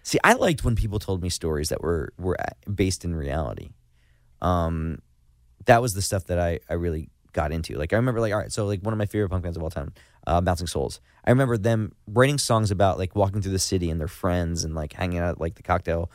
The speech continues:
lounge, the holiday cocktail lounge, and, like, thinking about this universe. Like, what is their life like, you know? You know, uh, it's a long walk through the city in the rain, and it's a long walk from train to train, like, thinking about, like, "Oh my God, like, they're,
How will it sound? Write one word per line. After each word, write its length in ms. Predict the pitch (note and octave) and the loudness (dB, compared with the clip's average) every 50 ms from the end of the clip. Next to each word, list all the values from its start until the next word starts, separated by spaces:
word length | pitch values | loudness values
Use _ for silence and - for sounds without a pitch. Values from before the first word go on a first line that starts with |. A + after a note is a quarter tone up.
| - - _ _ _ _ | -18 -20 _ _ _ _
lounge, 440 | - F2 E2+ D#2+ D#2+ D#2+ D2+ - - _ _ | 0 0 2 2 0 -2 -4 -8 -12 _ _
the 60 | - D#2+ | -2 2
holiday 260 | G2 G2 F#2+ F2 F2 | 4 4 4 2 2
cocktail 300 | - F#2+ F#2+ - F2 D#2+ | 2 0 0 2 0 -2
lounge, 140 | E2 D#2 D#2 | -2 -2 0
and, 60 | E2 | -2
like, 120 | E2+ E2+ | -4 -4
thinking 240 | - - G#2 G#2+ A2+ | -2 -2 0 0 2
about 180 | G2 F2+ E2+ - | 0 0 0 -2
this 160 | E2 - - | -4 -4 0
universe. 420 | G2+ A#2 C3+ C3+ - F2 D#2 - | 0 2 2 2 0 -2 -4 -2
Like, 160 | - D#2 - - - _ _ - _ _ | -4 -6 -6 -8 -18 _ _ -20 _ _
what 200 | - A2+ C3+ D3 | 4 4 6 6
is 100 | D3 A2+ | 6 4
their 160 | A2+ A#2 G2+ | 4 4 4
life 340 | F2+ F2+ F#2 F#2+ G2+ - - | 4 2 2 2 0 -2 -4
like, 280 | - A1 G1+ - - | -8 -8 -8 -6 -4
you 60 | - D#2+ | -4 -2
know? 160 | D2 C#2 E2+ - - - _ _ _ _ _ | 0 -2 -4 -4 -8 -18 _ _ _ _ _
You 60 | - | 2
know, 220 | F#2+ F2+ F2+ F2 - _ _ _ _ | 2 2 2 0 -4 _ _ _ _
uh, 160 | - F#2 F2 - | 2 2 2 2
it's 120 | A#2 - | 2 2
a 60 | A#2+ | 4
long 200 | G#2+ G#2+ G2+ G2 | 4 4 2 2
walk 180 | G2 F#2+ F#2+ F2+ | 2 2 2 2
through 120 | - F#2+ | 0 -4
the 40 | F2+ | -4
city 200 | - - F#2+ F2 | -4 -4 -4 -2
in 80 | F2 D#2+ | -2 -2
the 60 | E2 | -2
rain, 120 | E2+ D#2 | -2 -2
and 80 | - D#2 | -2 -4
it's 140 | E2 - - | -4 -6 -6
a 40 | - | -6
long 200 | - - D#2+ D#2 | -6 -6 -6 -6
walk 200 | D2+ - - - - | -6 -6 -8 -10 -10
from 120 | _ - - | _ -10 -6
train 180 | - D2 C#2 | -4 -2 -2
to 60 | C#2 | -2
train, 160 | - - D#2+ D2 | -2 -2 -2 -2
like, 160 | G#1+ - - | -2 -6 -6
thinking 200 | - E2 - E2+ | -6 -4 -2 -2
about, 120 | D#2 G#1 | -4 -4
like, 120 | A1 - - | -6 -6 -8
"Oh 60 | - | -6
my 100 | D#2+ - | -6 -6
God, 200 | - E2+ F2 F2 | -4 -4 -4 -4
like, 120 | D2+ D#2+ - | -4 -4 -2
they're, 160 | F2 F2 | -4 -4